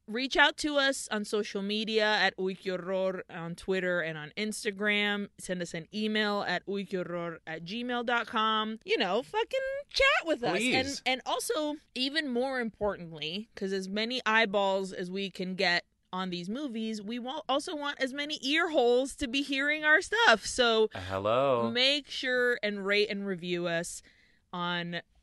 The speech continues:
Speaker 1: whatever podcast listening device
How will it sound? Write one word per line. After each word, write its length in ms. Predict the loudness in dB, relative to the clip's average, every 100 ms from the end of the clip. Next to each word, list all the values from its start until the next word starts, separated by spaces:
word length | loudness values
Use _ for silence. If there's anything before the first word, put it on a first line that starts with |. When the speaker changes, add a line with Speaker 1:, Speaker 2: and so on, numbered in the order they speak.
| _
Speaker 1:
whatever 520 | -2 4 4 4 2
podcast 880 | 0 4 4 4 4 4 4 0 -10
listening 800 | -4 -4 -2 -2 -2 -2 -2 -4 -6 -8 -2
device 760 | -2 2 4 4 2 -4 -8